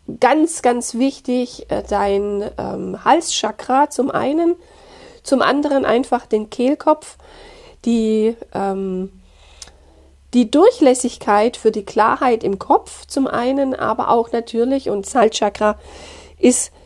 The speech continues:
prädestiniert dafür, für die Kommunikation. Ja, und je reiner die natürlich ist und je klarer der Kopf ist,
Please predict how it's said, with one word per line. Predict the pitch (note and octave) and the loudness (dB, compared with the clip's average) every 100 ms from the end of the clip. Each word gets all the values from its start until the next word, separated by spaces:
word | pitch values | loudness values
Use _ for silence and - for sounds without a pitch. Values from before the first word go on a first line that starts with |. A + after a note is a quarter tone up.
| - | -18
prädestiniert | - A3 A3 G#3+ - G3 A3+ C#4 | 0 4 4 2 2 2 2 2
dafür, | B3+ - A3 G3+ G3+ | 0 -2 0 0 0
für | - - G#3 G#3 A3 | -6 -10 -4 -2 -2
die | A3 G3+ G#3+ - - _ - | -4 -6 -6 -12 -20 _ -6
Kommunikation. | F#3+ F3+ F#3 G#3 F#3+ F#3 C4+ - - - C#4 A#3 G3+ F3+ E3 - _ _ _ - - _ | -2 -2 -2 -2 -4 -6 -12 -12 -12 -8 -2 2 2 0 -4 -10 _ _ _ -20 -20 _
Ja, | - F3+ G3 | 0 2 2
und | A#3+ | 4
je | A3 | 4
reiner | F#3 G3 A#3+ C#4+ D4+ | 4 4 4 4 4
die | C#4+ C4+ | 4 4
natürlich | C4+ - C4 A#3+ B3 | 4 4 4 4 2
ist | - D4 - | 4 4 2
und | G3+ | 0
je | G3 F#3 | 0 -2
klarer | - G#3 B3 C4+ C4 | 0 0 2 2 0
der | C4 | -4
Kopf | - A#3+ - | -4 -6 -4
ist, | - A#3 - | -4 -4 -6